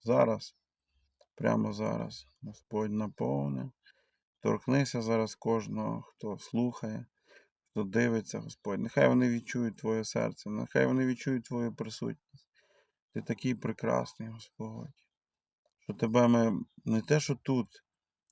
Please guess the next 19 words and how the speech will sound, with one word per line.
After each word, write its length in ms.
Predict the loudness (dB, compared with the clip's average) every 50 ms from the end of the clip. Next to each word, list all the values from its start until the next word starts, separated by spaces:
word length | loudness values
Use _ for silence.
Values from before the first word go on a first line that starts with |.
| _ 6
декому 480 | 8 8 8 6 4 2 4 4 2 0
ску-, 240 | -4 -8 -10 -10
скучно, 1080 | -10 -10 -12 -14 -16 -16 -16 -16 -8 -2 2 2 2 2 0 -6 -8 -6 -8 -8 -8 -10 -10 -10
як 100 | -8 -8
вони 220 | -6 -6 -6 -6
говорять, 480 | -6 -6 -8 -6 -6 -6 -8 -8 -10 -12 _ _ _ _ _ _ _ _ _ _
в 60 | _ -2
церкві, 460 | 2 4 4 4 2 0 _ -10 -4
та 140 | 0 2 2
ми 160 | 4 2 2
цілу 280 | 2 2 2 4 4
вічність 460 | 2 2 0 -4 -4 -8 -10 -10 -8 -8
Тебе 220 | -6 -4 -4 -4
будемо 320 | -4 -4 -4 -4 -4 -4
пізнавати, 640 | -4 -6 -6 -4 -4 -2 0 0 0 0 -2 -2 -4
і 40 | -2
нам 240 | -2 0 0 0 0
не 100 | -2 -2
буде 360 | -4 -4 -4 -4 -4 -6